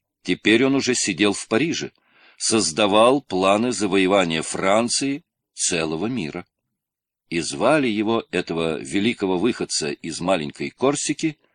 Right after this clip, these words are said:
Наполеон Буанапарте. И через девятнадцать лет он поведёт миллион солдат в Россию и там похоронит их. Но пока что надо жить, Шуазель,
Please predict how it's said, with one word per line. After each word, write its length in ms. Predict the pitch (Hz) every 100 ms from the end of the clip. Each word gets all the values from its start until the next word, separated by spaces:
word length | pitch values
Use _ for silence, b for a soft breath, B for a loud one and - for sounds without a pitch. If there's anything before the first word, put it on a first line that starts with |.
| _ _ _ -
Наполеон 880 | 87 - 80 73 87 123 127 117 -
Буанапарте. 1080 | - 120 101 98 98 - 120 110 - 64 - _ _ _ _ _ _ _ _ _ -
И 120 | 92
через 340 | - 107 92
девятнадцать 800 | - 107 107 123 147 - 139 -
лет 300 | 131 165 -
он 180 | 139 135
поведёт 640 | - 120 127 104 156 147
миллион 560 | 107 110 117 123 151 151
солдат 600 | - 113 110 120 131 -
в 100 | 78
Россию 640 | 85 82 - 170 175 165 b b b b b _ _
и 120 | 151
там 220 | 156 165 160
похоронит 680 | - - - 65 62 -
их. 240 | 67 - _ _ _ _ _ _ _ _ _ _ _ _ _ _ b b b b _ _ _ _ _ _ _ _ _
Но 320 | 87 131 208
пока 340 | - 123 170 165
что 220 | - 143
надо 240 | 156 147
жить, 260 | 135 214 -
Шуазель, 720 | - 107 92 78 78 69